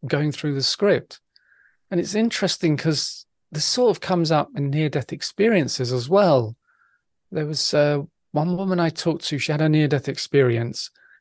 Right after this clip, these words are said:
and she found herself at this table with her spirit guides, and they rolled out this blueprint, and she's like, "Well, what's this?" And they said, "This is your life, how you've laid it out.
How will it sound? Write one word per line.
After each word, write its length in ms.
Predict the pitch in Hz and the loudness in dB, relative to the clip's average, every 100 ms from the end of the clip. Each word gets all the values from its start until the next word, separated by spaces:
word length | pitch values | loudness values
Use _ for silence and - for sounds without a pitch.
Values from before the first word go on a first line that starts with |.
| - | -14
and 100 | 127 | -8
she 120 | 147 | -8
found 380 | - - 170 175 | -4 0 2 4
herself 540 | 156 - 147 143 - | 2 2 2 2 0
at 100 | - | -10
this 200 | - - | -6 -8
table 680 | - - 165 165 120 117 117 | -6 0 2 2 2 -2 0
with 160 | 123 123 | -4 -2
her 120 | 123 | -4
spirit 440 | - - 180 156 | -4 2 2 2
guides, 480 | - 104 101 120 - - _ - - | 0 -6 -6 -10 -12 -16 _ -14 -2
and 100 | 180 | 2
they 60 | |
rolled 260 | 185 196 190 | 6 6 6
out 160 | 180 170 | 4 2
this 160 | 165 | -4
blueprint, 760 | - 190 220 - 123 113 98 - - | -2 0 0 -2 -6 -6 -8 -14 -12
and 120 | 143 | -10
she's 280 | - 175 160 | -8 -4 0
like, 140 | 165 | 0
"Well, 100 | 165 | 0
what's 260 | 180 185 - | 0 0 2
this?" 400 | 202 156 - 151 | 2 2 0 -4
And 100 | 143 | -2
they 140 | 147 | -2
said, 240 | 135 156 135 | 0 -2 0
"This 320 | 165 - - | -2 -2 -4
is 400 | 160 131 - - | -2 -2 -2 -2
your 180 | 151 156 | 2 4
life, 380 | 185 143 110 | 6 4 0
how 140 | - 135 | -4 -2
you've 320 | 127 127 127 | 0 -2 2
laid 240 | 135 131 | 2 2
it 80 | 139 | 0
out. 380 | 175 147 113 | 0 0 -2